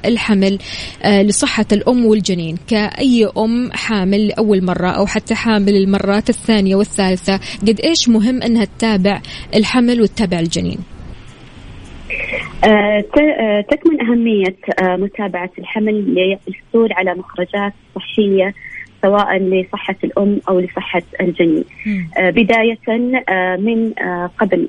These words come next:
Speaker 2: الحمل، آه، نتفضل أنها، آه، تكون السيدة مستعدة لفترة الحمل، وفي حال حدوث الحمل أنه تبدأ، آه، في، آه، حال معرفتها بأنها حامل بتوجه إلى، آه،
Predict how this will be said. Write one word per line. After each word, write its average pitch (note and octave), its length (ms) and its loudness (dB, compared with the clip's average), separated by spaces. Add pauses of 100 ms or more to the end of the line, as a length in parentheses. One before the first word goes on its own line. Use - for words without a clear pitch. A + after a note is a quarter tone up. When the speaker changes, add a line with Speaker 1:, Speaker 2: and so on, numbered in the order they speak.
Speaker 2:
الحمل، G3+ 600 0
آه، F3 400 -2 (120)
نتفضل F#3+ 580 -2
أنها، F3 460 -6 (420)
آه، F3+ 380 0
تكون F#3+ 340 0
السيدة F#3+ 680 0
مستعدة F3+ 640 -2 (120)
لفترة E3+ 800 -2
الحمل، G3 420 0 (400)
وفي C4+ 240 2
حال C4+ 260 0
حدوث F3+ 320 0 (100)
الحمل F#3 480 -4
أنه F3+ 200 -2 (100)
تبدأ، G3+ 340 0 (440)
آه، F3 500 0
في، G3 320 -2
آه، E3+ 140 0
حال A3+ 420 0
معرفتها G#3 760 -2 (180)
بأنها F#3+ 340 0
حامل G3 480 -2 (240)
بتوجه F#3 640 0
إلى، F3 300 0 (120)
آه، E3+ 220 -4